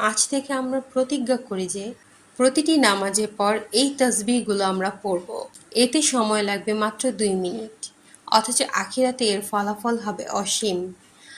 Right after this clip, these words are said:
আমরা ধনী না হলেও সওয়াবের দিক থেকে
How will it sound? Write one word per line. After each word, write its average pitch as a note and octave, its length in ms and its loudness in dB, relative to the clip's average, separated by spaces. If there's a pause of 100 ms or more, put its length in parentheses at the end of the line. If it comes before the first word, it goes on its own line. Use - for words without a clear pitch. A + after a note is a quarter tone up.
(280)
আমরা A#3 280 6 (120)
ধনী B3 280 2
না B3+ 200 6
হলেও F#3+ 420 0
সওয়াবের G3 540 0
দিক G3+ 240 -4
থেকে A3 240 -4